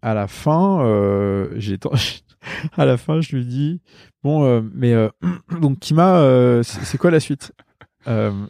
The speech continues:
et il me dit, euh, c'est-à-dire ? Je dis, bah, je sais pas, Jérémy s'en va et tout, donc j'imagine que tu vas recruter quelqu'un d'autre, quoi. Et il me dit, euh, ah, mais non, non, non, tu sais, nous, on a, on a deux associates, euh, ils font le job, Kima, ça tourne, pff, c'est cool, quoi.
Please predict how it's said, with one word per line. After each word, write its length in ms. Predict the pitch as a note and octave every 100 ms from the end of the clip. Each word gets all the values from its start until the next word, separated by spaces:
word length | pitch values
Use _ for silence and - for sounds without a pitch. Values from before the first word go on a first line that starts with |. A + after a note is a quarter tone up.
| _
et 80 | A2+
il 80 | A2
me 160 | G#2
dit, 240 | G#2 B2+ C#3+
euh, 300 | A2 G#2 F#2 A#1 - - _
c'est-à-dire ? 580 | - G#2 A2 G#2+ A2+ B2
Je 100 | -
dis, 60 | -
bah, 60 |
je 60 | -
sais 60 | -
pas, 340 | D#3 D#3+ C3+
Jérémy 300 | G2+ G2 G#2+
s'en 180 | - A#2+
va 240 | D3+ D#3+
et 60 | C#3
tout, 180 | E3 C#3
donc 140 | G#2
j'imagine 400 | G2+ G#2+ G#2+ A#2+
que 100 | - - - - G1+ - C#3
tu 100 | -
vas 80 | B2+
recruter 360 | B2+ - -
quelqu'un 240 | A#2 A2 C3+
d'autre, 220 | E3 -
quoi. 160 | B2 - _ _ _ _ _ _ _ _ _ _
Et 180 | B2 A2+
il 40 |
me 220 | G#2+ G2+ G2
dit, 260 | A2+ B2+
euh, 540 | B2+ G#2+ G2+ G2+ G2 G2 _ _ _ _ _ - _ _ _ _ _ _ _
ah, 80 | C#3
mais 100 | C#3
non, 140 | E3+
non, 100 | F#3+
non, 220 | F#3+ A3 E3
tu 80 |
sais, 80 | -
nous, 100 | C3+
on 160 | A2+ G#2
a, 80 | G2+
on 320 | F#2+ F#2+ G2
a 100 | F#2
deux 160 | G2+
associates, 520 | G2+ - A2+ C3+ C#3 G#2+
euh, 100 | G2+
ils 60 |
font 160 | - G2+
le 120 | G2 G2
job, 460 | A2+ C3 C#3 -
Kima, 220 | - G#2+ G#2+
ça 140 | A2+
tourne, 420 | - B2 C3+ G#2+ F#2+
pff, 120 | - - _
c'est 100 | -
cool, 180 | - D#3
quoi. 160 | -